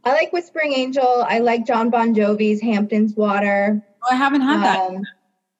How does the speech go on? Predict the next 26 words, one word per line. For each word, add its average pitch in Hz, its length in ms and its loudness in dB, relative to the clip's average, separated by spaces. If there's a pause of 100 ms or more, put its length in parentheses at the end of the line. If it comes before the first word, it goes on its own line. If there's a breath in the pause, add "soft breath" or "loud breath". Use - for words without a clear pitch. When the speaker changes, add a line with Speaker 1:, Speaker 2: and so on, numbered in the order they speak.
(260)
Speaker 1:
it's 214 160 0
pretty 247 280 0
good. 202 480 0 (120)
Um, 190 540 -2
and 214 100 -2
I 247 60 0
think 294 180 -2
it's 494 120 -2
a 403 60 -2
similar 240 380 0
price 214 260 0
point 214 220 -2
as 214 160 -2
Whispering 226 440 -4
Angel. 233 560 -2 (840)
Um, 208 880 0 (120)
it's, 214 180 -2 (160)
it's 240 240 0
really 190 280 0
good. 196 100 0
And 185 340 0
there's 277 180 0
another 262 420 0
one 220 160 2
I 190 100 0
like 165 360 -2